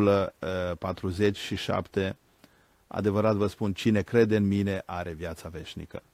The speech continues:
La următorul episod, odată ce am realizat că El a murit și a înviat, care a spus adevărul și că tot ce e în Evanghelie este adevărat și că diavolul a încercat mereu să spună că nu este,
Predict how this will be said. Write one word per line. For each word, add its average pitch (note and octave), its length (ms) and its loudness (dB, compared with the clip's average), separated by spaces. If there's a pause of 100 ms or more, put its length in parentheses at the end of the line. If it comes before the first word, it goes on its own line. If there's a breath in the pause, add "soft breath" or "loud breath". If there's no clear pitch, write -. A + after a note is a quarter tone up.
(260)
La G#2+ 140 4
următorul A2 600 6
episod, - 580 -2 (220)
odată A2 420 6
ce A2+ 140 2
am G#2 100 4
realizat G2+ 560 2
că F#2 320 -2
El G#2+ 200 2
a G#2 80 4
murit G2+ 300 2
și - 120 -6
a F#2+ 80 0
înviat, F#2 680 -6 (320)
care G#2+ 280 0
a F#2+ 100 0
spus - 420 0
adevărul G2 720 4 (240 soft breath)
și - 140 -14
că B2+ 120 6
tot D3 200 8
ce - 100 4
e G#2+ 280 8
în G#2+ 100 4
Evanghelie G2+ 460 2
este G2 180 -2
adevărat G2 540 0 (440 soft breath)
și - 160 -18
că A2 120 2
diavolul G2+ 560 6
a F#2+ 80 -4
încercat G2 320 -2
mereu G2+ 180 2
să F#2+ 120 -6
spună F#2+ 300 -2
că G2+ 160 -4
nu G#2+ 120 2
este, G#2 420 2